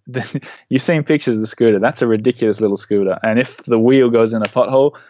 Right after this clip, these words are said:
uh, you're in trouble. So uh, it's, <laughs> it's tough in that sense. And it's kinda funny when the trip started, I had, uh,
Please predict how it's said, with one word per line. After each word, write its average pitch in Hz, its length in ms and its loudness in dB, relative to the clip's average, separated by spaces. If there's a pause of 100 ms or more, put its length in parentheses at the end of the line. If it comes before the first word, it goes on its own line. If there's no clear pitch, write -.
(320)
uh, 110 40 -4
you're 127 180 0
in 185 80 0
trouble. 123 400 -2 (360)
So 117 500 2 (720)
uh, 110 300 -6
it's, - 280 -14
<laughs> - 40 -20
it's 139 340 -4
tough - 460 -4
in 120 140 -6
that 131 180 -4
sense. 170 500 -4 (220)
And 139 100 0
it's 147 80 -2
kinda 180 180 -2
funny 170 260 0
when 151 120 2
the 131 80 -2
trip 143 240 -4
started, 135 480 2 (460)
I 110 100 -6
had, 117 300 -2
uh, 107 360 4